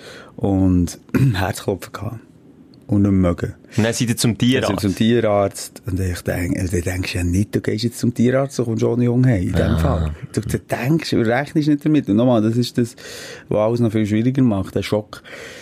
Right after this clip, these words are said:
Speaker 1: Jedenfalls, ja, ist es ein Tumor. Wir
Speaker 2: Mm.
Speaker 1: waren schon ein grösserer gewesen, im Herz.
Speaker 2: Scheisse.
Speaker 1: Und der ist geplatzt. Und,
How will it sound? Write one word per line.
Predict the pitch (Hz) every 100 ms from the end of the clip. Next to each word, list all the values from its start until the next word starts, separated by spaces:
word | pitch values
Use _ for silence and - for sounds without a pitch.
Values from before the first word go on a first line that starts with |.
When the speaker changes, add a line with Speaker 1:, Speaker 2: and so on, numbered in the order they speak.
| - -
Speaker 1:
Jedenfalls, | 104 95 180 165 151 156 147
ja, | 156 226
ist | 175 143
es | 131 135
ein | 135 127
Tumor. | 135 131 131 156 147 - - _ _ - -
Wir | 135 131
Speaker 2:
Mm. | 120
Speaker 1:
waren | 117
schon | 131 120
ein | 104
grösserer | 92 143 156 143
gewesen, | 139 - 139 143
im | 123
Herz. | 113 113 131 - - - - -
Speaker 2:
Scheisse. | - 80 76 - - - -
Speaker 1:
Und | 117 92
der |
ist | 95 -
geplatzt. | 90 87 - - -
Und, | - -